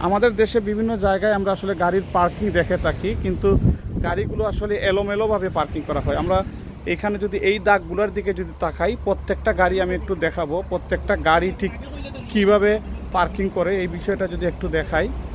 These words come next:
যেমন এখানে যে দাগ আছে, এই যে দাগ, এই দাগের মধ্যে প্রত্যেকটা গাড়ি ঠিক এই দাগের মধ্যেই, এ, তারা তাদের পার্কিংয়ের কাজটি করেছে। কা-, এটা হচ্ছে তাহলে বোঝা যায় তাদের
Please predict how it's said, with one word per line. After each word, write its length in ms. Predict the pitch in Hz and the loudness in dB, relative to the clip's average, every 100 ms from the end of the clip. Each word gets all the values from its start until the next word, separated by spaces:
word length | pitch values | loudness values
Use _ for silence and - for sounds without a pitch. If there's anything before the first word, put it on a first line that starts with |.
| - - | -6 -2
যেমন 180 | 185 180 | 0 2
এখানে 260 | 180 208 214 | 2 2 2
যে 80 | 208 190 | 4 6
দাগ 160 | 185 185 | 6 6
আছে, 280 | 175 - 151 131 | 4 2 -2 -2
এই 40 | 165 | -2
যে 120 | 180 | 0
দাগ, 260 | 165 156 151 | 0 0 0
এই 180 | 175 180 | 0 0
দাগের 320 | 175 175 165 | 2 2 2
মধ্যে 280 | 156 156 170 - | 0 -2 -4 -2
প্রত্যেকটা 540 | 196 - - - - 220 | -4 -2 -2 0 0 2
গাড়ি 260 | 180 175 - | 2 2 0
ঠিক 120 | 202 - - - - - 202 | -2 -2 -6 -6 -6 2 2
এই 100 | 190 | 4
দাগের 360 | 196 185 202 | 4 4 4
মধ্যেই, 460 | 196 190 165 220 214 - - | 4 0 4 4 4 0 0
এ, 140 | 147 143 147 | 2 2 2
তারা 200 | 165 165 | 2 2
তাদের 320 | 165 160 180 202 - - - | 0 0 0 -2 -6 -12 0
পার্কিংয়ের 500 | 185 165 - 190 196 - | 4 4 2 0 0 0
কাজটি 260 | 175 - 202 | -2 0 0
করেছে। 380 | - 151 143 - | 2 2 2 0
কা-, 260 | 190 180 185 | 2 4 4
এটা 140 | 175 226 | 2 4
হচ্ছে 360 | 214 220 - 220 | 4 2 -2 0
তাহলে 260 | 202 214 202 | 4 4 4
বোঝা 260 | 196 214 | 2 4
যায় 180 | 214 214 | 4 4
তাদের 300 | 196 185 214 | 4 4 4